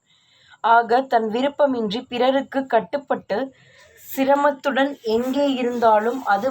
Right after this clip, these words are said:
வாழ்தலாகாது, வெறும் இருத்தல் நிலைதான். ஏதோ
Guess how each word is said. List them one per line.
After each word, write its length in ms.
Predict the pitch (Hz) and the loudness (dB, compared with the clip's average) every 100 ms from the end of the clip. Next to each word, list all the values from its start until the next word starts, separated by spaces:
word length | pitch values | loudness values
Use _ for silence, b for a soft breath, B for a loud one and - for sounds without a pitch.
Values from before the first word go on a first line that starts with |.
| 185 | -2
வாழ்தலாகாது, 920 | 190 214 233 247 208 185 190 175 170 - _ b b b - | 0 0 0 0 2 2 0 -2 -4 -12 _ b b b -2
வெறும் 440 | 196 240 277 302 220 | 4 4 4 -2 -2
இருத்தல் 440 | 226 269 269 262 | 2 2 2 0
நிலைதான். 520 | 233 202 185 180 175 - _ b b b - | 2 2 2 2 0 -2 _ b b b -6
ஏதோ 420 | 185 240 254 269 | 0 2 4 4